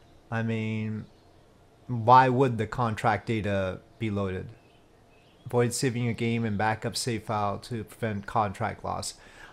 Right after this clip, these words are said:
I note that our reputation is in the crapper. Uh, that's probably because all those contracts, uh, were read as failed. Um, I thought we had wrapped up all the contracts, so I don't actually know what's going on there.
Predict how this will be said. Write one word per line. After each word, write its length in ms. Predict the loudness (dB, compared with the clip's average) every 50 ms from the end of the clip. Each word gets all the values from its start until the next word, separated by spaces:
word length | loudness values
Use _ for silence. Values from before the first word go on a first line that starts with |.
| -2
I 220 | 2 4 4 6 6
note 300 | 4 4 4 2 4 4
that 240 | 6 6 6 6 4
our 480 | 4 4 6 6 4 4 2 2 2
reputation 1000 | 4 4 4 4 4 0 -2 2 4 6 6 6 6 4 2 0 0 0 -2 -4 -4 -4
is 640 | -2 -2 0 0 0 -2 -2 -2 -4 -4 -6 -8 -6
in 180 | -2 -2 0 0
the 80 | -2
crapper. 520 | 0 0 2 2 2 2 2 2 0 0 -2 -6 -16 -20 -20 -20 -20 -20 -20 -20 -20 -20 -20 -20 -16 -6
Uh, 600 | -4 -2 0 0 0 0 0 0 0 -2 -2 -4 4
that's 200 | 6 6 6 8
probably 260 | 8 8 8 8 8
because 440 | 6 2 0 0 0 0 0 2 2
all 200 | 4 6 6 6
those 400 | 6 4 4 2 2 0 -2 -4
contracts, 920 | -4 -2 -2 -2 -2 -2 -2 0 2 2 2 0 -2 -6 -6 -6 -6 -8 -6
uh, 240 | -2 2 2 4 4 2
were 140 | 2 0
read 220 | 0 0 0 0 0
as 280 | -2 -2 -2 -2 -4
failed. 640 | -6 -4 -2 -2 0 0 0 -2 -4 -6 -8 -10 -14 -18 -20 -20 -20 -20 -20 -20 -20 -20 -20 -20 -20 -14 -10
Um, 320 | -8 -6 -6 -6 -6 -6 -4
I 120 | -2 0
thought 160 | 2 2 2 2
we 80 | 2
had 180 | 2 2 4 4
wrapped 220 | 4 4 4 0
up 120 | -2 0 2
all 140 | 2 2
the 80 | 2 0
contracts, 640 | -4 -8 -8 -8 -8 -8 -10 -10 -10 -10 -8 -8
so 160 | -4 -2 -2 -2
I 60 | -2
don't 180 | -2 -2 -2
actually 320 | -2 -2 -4 -4 -4 -4 -4
know 180 | -2 -2 -2
what's 220 | -4 -4 -6 -6 -6
going 260 | -6 -6 -6 -6 -8
on 200 | -8 -8 -8 -8
there. 260 | -10 -10 -12 -12 -16